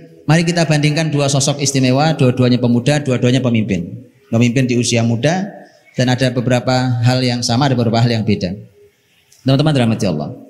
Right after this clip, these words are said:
Salahuddin Al-Ayyubi rahimahullah ta'ala itu hidup, hidupnya di abad enam.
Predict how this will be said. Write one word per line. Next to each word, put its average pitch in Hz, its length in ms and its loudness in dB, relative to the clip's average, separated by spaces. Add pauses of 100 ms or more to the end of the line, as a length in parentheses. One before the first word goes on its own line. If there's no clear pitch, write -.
(1080)
Salahuddin 139 560 2
Al-Ayyubi 143 480 2
rahimahullah 127 320 0
ta'ala 123 320 0
itu 156 160 -2
hidup, 135 400 2
hidupnya 139 400 2
di 139 160 -2
abad 127 240 -2
enam. 98 480 -2